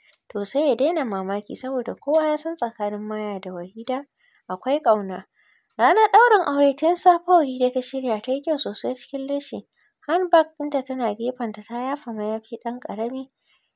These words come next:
Ta ci magani tana jiran babban yaya don ta san in dai ya ganta da mayafi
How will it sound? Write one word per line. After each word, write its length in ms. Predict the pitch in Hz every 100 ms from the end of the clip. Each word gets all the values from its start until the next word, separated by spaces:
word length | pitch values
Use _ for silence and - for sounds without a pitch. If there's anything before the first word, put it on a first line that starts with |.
| _ _ _ _ _ _
Ta 200 | - 339 427
ci 140 | 415
magani 640 | 427 440 427 320 269 240 - -
tana 320 | 302 320 262
jiran 340 | 262 247 226
babban 420 | 208 190 - 214 214
yaya 380 | 196 185 190 -
don 180 | 214 262
ta 140 | 262
san 220 | 269 294 277
in 160 | 302
dai 160 | 320 320
ya 60 | 311
ganta 300 | 320 294 233
da 100 | 202
mayafi 580 | 208 226 240 254 277